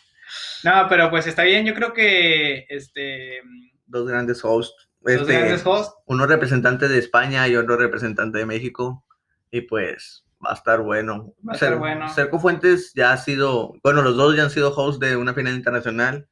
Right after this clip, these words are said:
Speaker 2: Cerco Fu de la de aquí de México, no sé si en otra más. La verdad es que, como les digo, son, somos novatos, a veces no sabemos todos los datos. Y pues Queen Mary fue de la, la del año pasado en, en España, en Madrid, que lo acompañó
Speaker 1: Sí.
Speaker 2: en Vaca.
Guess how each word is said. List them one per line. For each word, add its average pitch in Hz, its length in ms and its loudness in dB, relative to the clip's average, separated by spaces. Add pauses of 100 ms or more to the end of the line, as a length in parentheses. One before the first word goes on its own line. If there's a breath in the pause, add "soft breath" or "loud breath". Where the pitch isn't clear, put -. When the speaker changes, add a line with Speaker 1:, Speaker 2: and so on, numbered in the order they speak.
(300)
Speaker 2:
Cerco 135 320 -2
Fu 143 180 -2
de 143 120 4
la 127 100 4
de 117 120 4
aquí 117 180 -4
de 127 100 -2
México, 160 600 -4 (120)
no 117 140 -8
sé 127 240 -4
si 127 140 -6
en 120 100 -4
otra 123 240 -4
más. 139 460 -2
La 113 80 0
verdad 110 180 2
es 117 60 -4
que, - 80 -20
como 123 180 -6
les 120 120 -2
digo, 131 280 -6
son, 120 360 -6
somos 151 220 -2
novatos, 151 380 2
a 131 60 4
veces 139 160 2
no 139 120 -2
sabemos 139 300 0
todos 139 140 0
los 131 80 -4
datos. 131 400 -2 (600)
Y 127 100 -2
pues 120 240 0
Queen 127 160 -2
Mary 139 240 2
fue 131 240 2
de 135 80 4
la, 127 160 4
la 117 460 -2
del 117 120 4
año 120 180 -2
pasado 135 440 2
en, 120 420 -8 (500)
en 120 160 -2
España, 131 400 0
en 151 60 -2
Madrid, 135 520 -2
que 123 180 0
lo 113 80 0
acompañó 117 380 -2
Speaker 1:
Sí. 117 40 -2
Speaker 2:
en 117 120 -6
Vaca. 131 480 -4